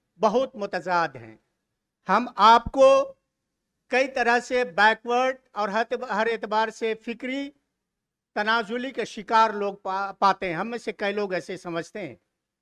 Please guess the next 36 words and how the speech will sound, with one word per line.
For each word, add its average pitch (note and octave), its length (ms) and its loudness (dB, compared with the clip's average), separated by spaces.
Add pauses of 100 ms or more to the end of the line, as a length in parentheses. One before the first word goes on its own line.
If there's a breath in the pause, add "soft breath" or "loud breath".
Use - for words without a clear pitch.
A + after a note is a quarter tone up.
(300)
लेकिन A3+ 380 -2
मदरसे G#3+ 560 2
के C#4 120 -2
अक्सर C#4 540 2
लोग C4 220 4
ये A#3 120 0
समझते A3 500 -4
हैं G#3 320 -4
कि - 500 -12
ये A#3 200 4
तो A#3+ 160 -2
खैर A3 300 2
यहाँ G3+ 280 -2
से G3+ 160 -12
निकल F3+ 320 -4
गया। D3 280 -10 (280)
एक A3 200 -6
मदरसे, A3 460 -4 (320)
डेली C4+ 400 2
मेरे G#3+ 220 -6
साथ G3+ 300 -4
ये G3 140 -4
होता F3+ 320 -4
है, G3 280 -4 (360)
मेरे A#3+ 300 0 (240)
जो G3+ 240 -2
स्टूडेंट्स B3 480 -4
आते G#3+ 220 0
हैं, G#3 220 -6
बेशतर G#3 520 -2
मदरसे G3+ 340 -4
से G#3+ 140 -6
आते E3 320 -2
हैं, A3+ 240 -8 (400)
और G#3+ 220 2
आके A#3 640 4